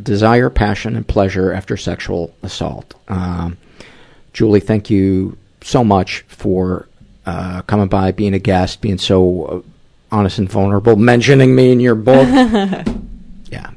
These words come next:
Speaker 1: I
Speaker 2: Yeah.
Speaker 1: appreciate it.
Speaker 2: Thank you so much for having me. I really appreciate being able to have these conversations.
Speaker 1: And we'll put links to, uh, all your stuff under the, uh, the show notes.
Speaker 2: Thank you.
Speaker 1: So glad she could, uh, come by and talk about so many things that are difficult to, um,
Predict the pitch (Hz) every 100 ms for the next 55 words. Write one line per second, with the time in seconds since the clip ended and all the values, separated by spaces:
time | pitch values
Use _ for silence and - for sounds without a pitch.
0 | - 202 285 311 269 170 156 - - 233
1 | 247 240 226 226 220 214 175 180 165 160
2 | 160 165 170 - 170 160 - 170 165 165
3 | 165 170 - 160 156 175 - 170 160 165
4 | - 165 170 - 180 - 208 220 - -
5 | _ - 123 120 - - 107 101 - 107
6 | 90 82 - 92 95 87 - 85 101 95
7 | 85 87 87 85 90 87 - - 95 -
8 | - - - - - - 165 170 - -
9 | 196 - - - - 160 120 120 104 -
10 | 98 - 95 - 92 85 85 87 - -
11 | - - - 98 87 82 85 92 85 85
12 | - 85 - 82 85 - - - - -
13 | - - - - - 147 208 240 - 233
14 | 220 185 156 180 185 170 156 - 156 151
15 | 151 147 139